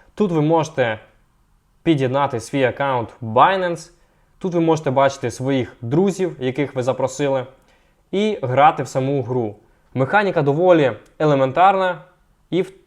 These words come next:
в той же час цікава. Вам потрібно зловити винагороди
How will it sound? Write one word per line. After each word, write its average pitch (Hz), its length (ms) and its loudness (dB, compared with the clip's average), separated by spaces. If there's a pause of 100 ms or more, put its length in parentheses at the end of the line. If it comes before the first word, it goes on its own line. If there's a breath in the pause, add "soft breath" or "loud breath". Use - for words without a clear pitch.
(120)
в - 80 -20
той 170 240 6
же 131 140 2
час 156 460 -2 (220)
цікава. 117 500 2 (320)
Вам 170 180 4
потрібно 156 340 0
зловити 139 400 2
винагороди 147 720 2